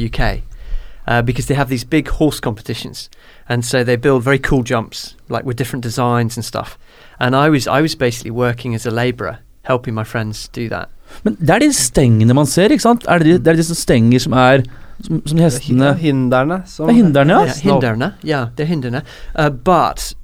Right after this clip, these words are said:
Speaker 1: in these events, like, you can build, like, a whole house and have a jump in the middle.
Speaker 2: Å,
Speaker 1: So it's,
Speaker 2: ja.
Speaker 1: like, very artistic and,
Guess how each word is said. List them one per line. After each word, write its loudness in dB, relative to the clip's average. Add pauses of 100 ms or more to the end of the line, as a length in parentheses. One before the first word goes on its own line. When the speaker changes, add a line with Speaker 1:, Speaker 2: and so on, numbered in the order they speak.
(180)
Speaker 1:
in -2
these 0
events, -4
like, -4
you -8
can -8
build, 0
like, -6
a -6
whole -6
house -8 (280)
and -8
have -4
a -4
jump -4
in -6
the -4
middle. -4 (460)
Speaker 2:
Å, 4
Speaker 1:
So 6
it's, 6
Speaker 2:
ja. 8
Speaker 1:
like, 2
very 4
artistic -2
and, -4